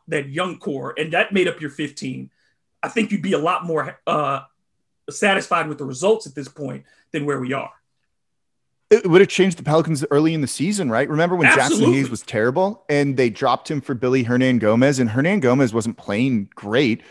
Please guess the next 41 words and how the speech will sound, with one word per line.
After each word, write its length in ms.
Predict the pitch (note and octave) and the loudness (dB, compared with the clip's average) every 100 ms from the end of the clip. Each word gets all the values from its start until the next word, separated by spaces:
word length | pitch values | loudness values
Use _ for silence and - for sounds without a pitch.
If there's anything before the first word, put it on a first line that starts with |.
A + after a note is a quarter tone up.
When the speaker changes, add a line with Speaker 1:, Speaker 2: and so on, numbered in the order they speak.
| _ | _
Speaker 2:
He 100 | - | 2
was 120 | D#3+ D#3 | 2 4
just 180 | D3 | 2
not 180 | C#3+ C#3 | 4 4
making 460 | C#3 C#3+ D3+ C3+ A#2+ | 4 2 2 2 0
mistakes. 540 | B2+ - E3 E3+ - | -2 0 4 4 2
He 100 | B2+ | -2
was, 140 | C3+ B2 | 0 0
like, 180 | A2+ - - - _ _ | -2 -4 -20 -20 _ _
league 340 | B2+ D#3 F#3 D#3 D3 | 2 6 8 6 6
average, 560 | D#3 C3+ C3 F#2+ - | 4 4 0 0 -2
maybe 240 | C3+ D#3 F3 | 2 6 6
a 60 | |
little 320 | D3+ C3 D3+ | 4 4 2
bit 200 | C#3+ D#3 | 2 0
below 320 | B2+ B2+ A#2+ D3 | -2 0 2 4
league 320 | C#3 B2+ B2+ | 2 2 2
average. 320 | B2+ B2 - | 2 0 -4
And 80 | C#3 | -4
that 80 | D3+ | -2
made 140 | D#3 C#3 | 0 -2
a 100 | B2 | -2
world 680 | B2 C3 C#3+ D#3+ F3 D#3 | -6 -2 2 4 4 2
of 100 | B2 | -2
difference 340 | A2+ B2 C3 - | -4 -4 -6 -8
to 80 | A#2 | -12
the 80 | |
second 320 | - A2+ - F#2+ | -8 -6 -6 -6
unit, 220 | E2+ - _ _ - | -8 -12 _ _ 0
a 80 | D#3 | 0
world 920 | C#3 C#3+ D3 D#3 - F#3 D3 A#2+ G#2 | 0 -2 4 4 6 6 6 6 0
of 140 | A#2+ | -4
difference 360 | D3+ - C3 - | -2 -2 -4 -4
to 100 | C3 | -8
the 60 | |
second 240 | G#2 B2 A#2 | -6 -4 -2
unit 200 | A#2+ A#2 | 0 -2
of 80 | F#2+ | -4
just 160 | G#2 | -12
playing 280 | - B2+ G2+ - - - _ _ _ _ _ _ | -4 -4 -4 -8 -20 -20 _ _ _ _ _ _
sol-, 400 | - - E3+ G3+ | -4 2 2 0